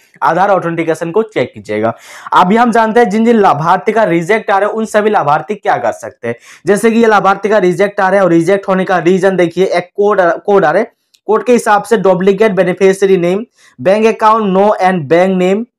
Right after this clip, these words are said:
not allowed for same scheme। मतलब जो भी बैंक अकाउंट आपने पीएम किसान के साथ लिंक किया, यानी कि पीएम किसान में वेरिफिकेशन कराया, वो बैंक अकाउंट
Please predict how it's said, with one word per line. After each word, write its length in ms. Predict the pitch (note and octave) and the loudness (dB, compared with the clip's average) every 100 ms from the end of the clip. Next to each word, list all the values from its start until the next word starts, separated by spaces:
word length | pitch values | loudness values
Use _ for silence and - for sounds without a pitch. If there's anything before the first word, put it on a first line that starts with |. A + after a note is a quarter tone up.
| C#3 | -4
not 440 | E3 G3+ G#3+ - | 0 0 -2 -4
allowed 480 | D#3+ E3+ F#3 F#3+ - _ | 0 2 2 -2 -14 _
for 200 | F#3 F3+ | -2 -2
same 360 | - G3 G#3 F#3 | 0 2 2 -4
scheme। 260 | C#3 - G#2+ _ _ _ _ | -10 -12 -16 _ _ _ _
मतलब 340 | D3+ F#3 A3 E3+ | -4 0 0 0
जो 120 | G3+ | 2
भी 120 | A3+ | 2
बैंक 240 | G3+ A3+ A3+ | 2 2 0
अकाउंट 280 | A3 A#3 G#3+ | 0 0 0
आपने 200 | G3+ G#3 | 0 -2
पीएम 280 | G3 G#3 G#3 | 2 0 0
किसान 320 | G#3 A3 G#3+ | -2 -2 -2
के 100 | G#3+ | -2
साथ 240 | A3 G#3 | -2 0
लिंक 240 | F3 F#3+ F#3+ | 0 0 0
किया, 140 | F3 | -2
यानी 120 | F3+ | 0
कि 60 | F#3 | -4
पीएम 240 | G3 G#3 F#3+ | -2 -4 -4
किसान 280 | F#3 G#3+ G3 | -4 -2 0
में 140 | G3+ | 0
वेरिफिकेशन 640 | C#3+ D3 D#3 E3+ F#3+ G#3+ | 0 -2 -4 -2 -2 -2
कराया, 340 | G3 D#3+ D#3+ F#3+ | -2 0 2 0
वो 300 | - G3 G#3+ | 0 0 2
बैंक 260 | E3+ F#3 F#3+ | 0 0 -2
अकाउंट 360 | E3 F#3 A#3 | 0 -2 -2